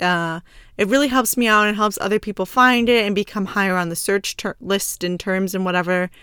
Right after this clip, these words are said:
So I'd really appreciate if you can do all of those things and whatever. Also, go check out my Instagram at I Read a Book Once blog.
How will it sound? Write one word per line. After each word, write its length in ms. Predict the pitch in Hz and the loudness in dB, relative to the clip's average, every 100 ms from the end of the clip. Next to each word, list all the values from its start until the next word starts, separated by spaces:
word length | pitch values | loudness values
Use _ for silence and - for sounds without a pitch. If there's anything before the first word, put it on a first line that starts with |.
| - - | -20 -4
So 140 | 240 | 2
I'd 140 | 220 190 | 2 4
really 200 | 233 233 | 4 2
appreciate 560 | - 208 - 202 175 | 0 -2 0 2 2
if 180 | 175 - | -2 -6
you 60 | 170 | -10
can 160 | 185 | -8
do 160 | 185 175 | -4 -4
all 100 | 160 | -4
of 80 | 160 | 0
those 320 | 190 190 - | 0 0 -2
things 380 | 185 180 180 175 | -2 -2 -2 -4
and 140 | 175 | -2
whatever. 500 | 170 170 170 175 175 - - - - - | -2 -2 -2 -4 -4 -12 -20 -20 -2 4
Also, 380 | 277 - 294 | 4 4 0
go 220 | 240 247 277 | 4 4 4
check 260 | - 302 | 0 2
out 280 | 294 285 247 | 4 4 4
my 160 | 226 - | 2 2
Instagram 680 | 208 - - 233 254 269 | -2 -4 -2 2 2 2
at 280 | 185 185 180 | 0 0 2
I 120 | 190 | 2
Read 160 | 185 196 | 2 2
a 40 | |
Book 200 | 202 - | 0 -2
Once 220 | 202 196 | -2 -2
blog. 480 | - 185 175 190 240 | -2 2 4 4 2